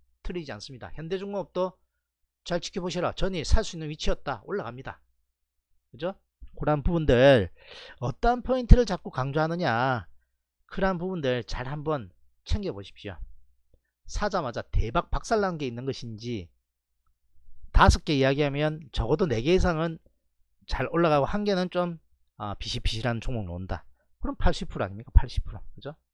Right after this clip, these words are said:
전체적-, 전체적인 시향 판단 틀리지 않고 그렇게 한다면 점수를 좀 더 줄 수 있겠죠.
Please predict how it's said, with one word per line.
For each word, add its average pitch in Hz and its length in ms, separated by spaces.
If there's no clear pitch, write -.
전체적-, 160 520
전체적인 156 400
시향 156 340
판단 170 280
틀리지 151 300
않고 117 440
그렇게 175 200
한다면 165 220
점수를 151 320
좀 120 140
더 120 200
줄 202 160
수 - 120
있겠죠. 123 400